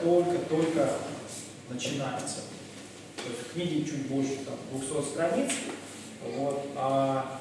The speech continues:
за то же время мы провели много мероприятий, да, отчёты по которым, да, только восемьсот или тысячу страниц, да, много, да. А, каждый день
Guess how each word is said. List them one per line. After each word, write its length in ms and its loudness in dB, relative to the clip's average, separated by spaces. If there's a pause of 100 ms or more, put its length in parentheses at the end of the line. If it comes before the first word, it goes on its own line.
за 140 2
то 160 2
же 140 2
время 520 4 (1080)
мы 100 -6
провели 420 -2
много 280 2
мероприятий, 760 6
да, 520 6
отчёты 400 4
по 60 -2
которым, 400 0 (100)
да, 180 4
только 220 -2 (100)
восемьсот 540 0
или 80 0 (100)
тысячу 320 -2
страниц, 560 -4
да, 220 2 (120)
много, 340 2 (260)
да. 400 -2 (760)
А, 500 -6
каждый 320 2
день 560 0